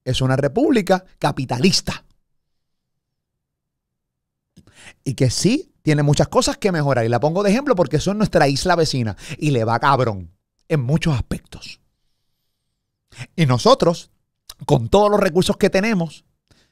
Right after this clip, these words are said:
siendo una fucking colonia en el veinte veintidós, que recibimos un montón de fondos de federales, aquí hay pobreza con cojones.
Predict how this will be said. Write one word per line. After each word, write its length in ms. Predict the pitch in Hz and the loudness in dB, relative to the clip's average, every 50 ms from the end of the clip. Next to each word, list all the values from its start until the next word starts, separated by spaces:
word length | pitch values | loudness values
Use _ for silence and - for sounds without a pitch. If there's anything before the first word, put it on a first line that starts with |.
| _ _ _ _ | _ _ _ _
siendo 260 | - - 127 131 151 | -8 -6 -4 -2 -2
una 160 | 180 185 160 123 | 0 0 0 -2
fucking 560 | - - - - 143 147 - 170 165 165 147 | -2 -4 0 2 2 4 4 2 0 0 4
colonia 540 | - 202 208 214 277 330 339 302 240 214 208 | 6 6 8 8 8 8 8 6 4 4 4
en 40 | 190 | 4
el 120 | 175 151 | 2 2
veinte 380 | 143 127 156 160 160 - 190 185 | 2 2 2 2 2 2 2 4
veintidós, 680 | 185 185 185 - 208 202 190 285 302 262 - - - _ _ _ _ _ _ _ _ _ _ - - - - | 4 2 2 2 4 8 10 10 10 8 6 0 -8 _ _ _ _ _ _ _ _ _ _ -20 -20 -6 0
que 120 | - 165 | 2 2
recibimos 480 | 143 139 127 143 143 143 147 165 170 180 | 4 4 2 2 2 2 4 2 2 2
un 80 | 190 | 2
montón 380 | 180 170 151 135 - 160 160 156 | 2 2 2 4 4 4 4 4
de 100 | 165 127 | 4 2
fondos 360 | 143 160 160 160 175 175 147 | 2 2 0 2 0 0 2
de 120 | 143 170 | 2 2
federales, 760 | - 170 175 175 190 208 269 311 285 254 233 190 - - - _ _ _ _ _ _ _ _ _ _ _ _ _ _ _ _ _ _ _ _ _ _ _ _ _ _ _ _ _ _ _ - | 2 4 4 4 6 6 6 6 6 6 2 -2 -6 -10 -18 _ _ _ _ _ _ _ _ _ _ _ _ _ _ _ _ _ _ _ _ _ _ _ _ _ _ _ _ _ _ _ -8
aquí 760 | 120 117 113 110 - 240 311 349 330 302 294 302 - _ _ _ _ _ _ _ _ _ _ _ _ _ _ _ _ _ _ _ _ _ | -4 -4 -4 0 4 6 8 8 8 8 6 4 0 _ _ _ _ _ _ _ _ _ _ _ _ _ _ _ _ _ _ _ _ _
hay 200 | - 127 135 143 | 0 2 2 2
pobreza 680 | - - - 320 320 311 330 349 330 - 359 370 - | 4 8 8 10 10 10 8 8 8 6 4 4 4
con 300 | - 311 294 277 247 196 | 4 6 4 4 4 2
cojones. 840 | - - 233 202 165 147 233 320 320 277 220 160 120 113 - - | 2 4 6 6 8 10 10 10 10 8 4 0 -2 -4 -8 -12